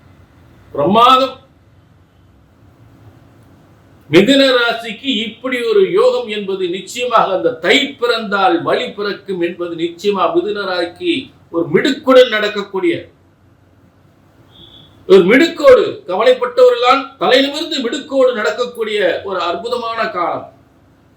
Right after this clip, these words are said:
தை பிறந்தால் வழி பிறக்கும் என்பது நிச்சயமாக மிதுன ராசிக்கு மிகப்பெரிய ஒரு முன்னேற்றத்தை ஏற்படுத்த போகிறது. மிகப்பெரிய ஒரு பேரும் புகழும் கிடைக்கப் போகிறது. சாதனை படைக்கப் போகிறார்கள் இந்த தை மாதத்தில்.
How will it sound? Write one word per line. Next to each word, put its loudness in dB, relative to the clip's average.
தை 6
பிறந்தால் 0
வழி -2
பிறக்கும் -6
என்பது -6
நிச்சயமாக -2
மிதுன -2
ராசிக்கு -4
மிகப்பெரிய -6
ஒரு -6
முன்னேற்றத்தை -4
ஏற்படுத்த -12
போகிறது. -20
மிகப்பெரிய 0
ஒரு 2
பேரும் 0
புகழும் -2
கிடைக்கப் -6
போகிறது. -12
சாதனை 2
படைக்கப் -6
போகிறார்கள் -4
இந்த -8
தை -4
மாதத்தில். -8